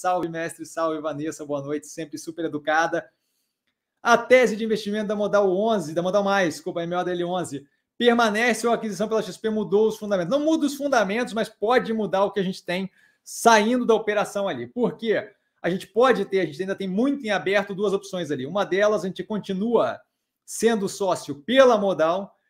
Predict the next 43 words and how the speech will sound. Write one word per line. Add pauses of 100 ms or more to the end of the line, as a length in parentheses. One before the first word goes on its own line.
(160)
E
aí
a-,
passa
a
ter
M
O
D
L
três,
o
que
é
positivo
em
qualquer
dos
cenários,
a
gente
muda (400)
pra
ter,
de
fato,
é, (300)
ações
com
direito
a
voto
ordinárias,
isso
vai
acontecer
de
qualquer
jeito,
então
passa
a
ser